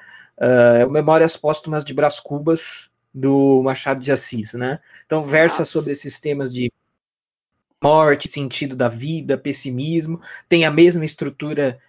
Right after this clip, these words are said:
Speaker 1: de, de trás pra frente. A obra do, bom, uma,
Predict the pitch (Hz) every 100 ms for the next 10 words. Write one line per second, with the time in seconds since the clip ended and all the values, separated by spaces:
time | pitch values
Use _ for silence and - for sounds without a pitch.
0 | _ - 123 135 - 131 - 135 131 -
1 | 123 - 139 151 - 147 _ - 139 147
2 | 175 180 175 156 151 131 117 117 - -
3 | 196 226 196 196